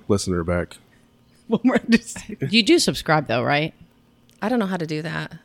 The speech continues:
Speaker 3: Okay, I'll do it for you.
Speaker 1: No, she listens in, like, a bunch at once. So.
Speaker 4: Yeah, I'll, I'll go, like, a while, and then all of a sudden I'll just listen to, like, all of 'em in one day.
Speaker 3: You'll binge.
Speaker 4: Yeah.
Speaker 1: She gets burned out of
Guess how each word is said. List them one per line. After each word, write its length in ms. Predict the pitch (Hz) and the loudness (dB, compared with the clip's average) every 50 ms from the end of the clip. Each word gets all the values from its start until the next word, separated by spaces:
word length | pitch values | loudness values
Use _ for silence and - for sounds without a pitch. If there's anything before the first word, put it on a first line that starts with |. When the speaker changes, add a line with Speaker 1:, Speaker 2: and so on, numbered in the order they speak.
| _ - | _ -4
Speaker 3:
Okay, 220 | 156 143 151 151 | -2 0 2 2
I'll 120 | 135 131 | 0 0
do 120 | 135 - 139 | -2 -4 -6
it 100 | - - | -6 -4
for 100 | - 123 | -4 -4
you. 180 | 113 123 127 - _ _ _ _ - - - | -2 -4 -6 -6 _ _ _ _ -8 0 2
Speaker 1:
No, 80 | 135 | 2
she 120 | 135 - 160 | 4 4 4
listens 340 | 156 147 - 131 127 107 | 4 2 2 0 -2 0
in, 160 | 110 101 95 92 | -2 -2 -2 -2
like, 340 | 101 95 101 95 - - | -2 -2 -4 -4 -6 -8
a 80 | - 110 | -8 -4
bunch 260 | 110 110 104 98 - | -2 -2 -4 -4 -4
at 60 | 98 | -8
once. 360 | 90 90 85 85 - - - - _ _ _ _ _ _ _ _ | -8 -8 -10 -10 -12 -16 -20 -20 _ _ _ _ _ _ _ _
So. 80 | - - | -10 -6
Speaker 4:
Yeah, 300 | 190 185 196 180 165 165 | -2 0 0 0 0 0
I'll, 260 | 156 175 185 190 185 - _ - | 0 0 0 0 -2 -6 _ -4
I'll 140 | 175 180 180 | -2 -2 -2
go, 160 | - 190 180 | 0 0 0
like, 220 | 170 165 160 165 | 2 0 0 -2
a 80 | 160 156 | -2 -4
while, 400 | 156 160 156 151 151 151 147 147 | -4 -2 -2 -2 0 0 2 0
and 160 | 110 147 156 | 0 0 0
then 120 | 156 151 151 | 0 0 0
all 80 | 147 147 | 0 -2
of 60 | 147 | -2
a 20 | |
sudden 240 | - - 147 147 143 | -2 -2 -2 -2 -2
I'll 140 | 143 139 139 | -2 -4 -4
just 160 | 143 143 - | -6 -6 -6
listen 200 | 143 - - 147 | -6 -4 -4 -6
to, 40 | 147 | -6
like, 280 | 139 135 139 135 - - _ _ _ _ | -4 -6 -6 -8 -12 -16 _ _ _ _
all 220 | - 190 160 151 151 | 8 8 8 8 4
of 100 | 139 147 | 2 0
'em 120 | 143 143 | -2 -6
in 100 | 143 139 | -6 -6
one 140 | 139 139 139 | -6 -6 -6
day. 260 | 143 135 135 - - _ _ - | -6 -6 -6 -6 -8 _ _ 0
Speaker 3:
You'll 140 | 175 170 131 | 0 0 2
binge. 600 | - - 170 156 143 135 139 - - - - - _ _ | 4 2 4 4 4 2 0 -2 -4 -6 -8 -16 _ _
Speaker 4:
Yeah. 380 | - 180 180 156 135 127 127 117 - - | 2 2 4 4 2 0 -4 -10 -14 -8
Speaker 1:
She 180 | - - 151 | -4 -2 -2
gets 160 | 135 123 107 | -2 -2 -2
burned 240 | 95 110 104 101 98 | 0 0 0 0 0
out 160 | 92 92 85 | -2 -4 -4
of 160 | 85 82 82 | -6 -8 -10